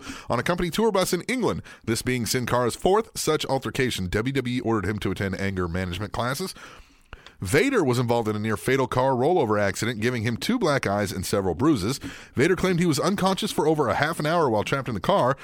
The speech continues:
To make things worse, Vader was told a week later that due to congestive heart failure, he was expected to live only two more years. This diagnosis has been deemed less severe in recent weeks, however. Joey Styles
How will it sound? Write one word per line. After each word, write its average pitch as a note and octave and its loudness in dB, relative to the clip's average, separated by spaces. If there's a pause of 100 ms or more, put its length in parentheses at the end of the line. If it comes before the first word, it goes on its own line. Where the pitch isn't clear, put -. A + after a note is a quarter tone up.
(240)
To - -4
make D#3+ -2
things E3 2
worse, G3 4
Vader E3+ 2
was G3 2
told F3+ 2
a - 4
week E3 2
later G3 4
that A#2+ 2
due F#3+ 2
to F#3+ -2
congestive C#3+ -2
heart A3+ 2
failure, F2+ 0 (300)
he E3 0
was F3+ -2
expected F3 -2
to E3 -2
live D#3 2
only D3+ 2
two G3 0
more D#3+ 4
years. C3+ 2
This B2 -2
diagnosis B2 -2
has G#3 0
been E3+ -2
deemed D3 0
less A#2 -2
severe G2+ 0
in F2 -2
recent F#2 -4
weeks, G2 -4
however. F2+ -4 (500)
Joey F3+ 2
Styles A#3 2